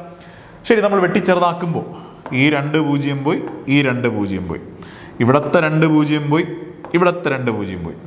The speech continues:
ഇനി എത്ര കൊണ്ട് വെട്ടാം? ഇനി നമുക്ക് അഞ്ച് കൊണ്ട് വെട്ടാം. ഇരുപത്തഞ്ചിൽ അഞ്ച് എത്ര പ്രാവശ്യമുണ്ട്? അഞ്ച് പ്രാവശ്യം. ഒൻപതിൽ അഞ്ച് എത്ര പ്രാവശ്യമുണ്ട്? ഒരു പ്രാവശ്യമുണ്ട്. ബാക്കി നാലല്ലേ. നാൽപത്തെട്ടിൽ അഞ്ച് എത്ര പ്രാവശ്യമുണ്ട്? ഒൻപത് പ്രാവശ്യമുണ്ട് അല്ലേ?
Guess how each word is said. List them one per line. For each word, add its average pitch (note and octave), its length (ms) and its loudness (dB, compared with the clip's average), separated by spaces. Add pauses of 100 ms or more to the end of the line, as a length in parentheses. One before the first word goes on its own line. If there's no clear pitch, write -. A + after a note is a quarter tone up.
(320)
ഇനി B2+ 120 0
എത്ര C3+ 140 4
കൊണ്ട് D3 160 2
വെട്ടാം? C3+ 340 0 (280)
ഇനി C3+ 80 0
നമുക്ക് C3+ 200 0
അഞ്ച് C#3+ 320 -2
കൊണ്ട് C#3+ 200 0
വെട്ടാം. - 280 -4 (360)
ഇരുപത്തഞ്ചിൽ D#3+ 760 2 (120)
അഞ്ച് D3+ 300 0
എത്ര D3+ 120 -2
പ്രാവശ്യമുണ്ട്? C3+ 600 -2 (500)
അഞ്ച് A2 280 0
പ്രാവശ്യം. E2+ 440 -4 (640)
ഒൻപതിൽ D#3+ 560 4
അഞ്ച് C#3+ 200 -2
എത്ര C#3 120 -2
പ്രാവശ്യമുണ്ട്? B2+ 560 -4 (480)
ഒരു B2 160 2
പ്രാവശ്യമുണ്ട്. G2 460 -2
ബാക്കി A2+ 280 -2
നാലല്ലേ. C3 500 0 (300)
നാൽപത്തെട്ടിൽ C#3 800 0
അഞ്ച് C3+ 260 -2
എത്ര C3+ 120 -2
പ്രാവശ്യമുണ്ട്? B2 720 -2 (880)
ഒൻപത് C3 440 2
പ്രാവശ്യമുണ്ട് G2 520 -2
അല്ലേ? A#2+ 160 0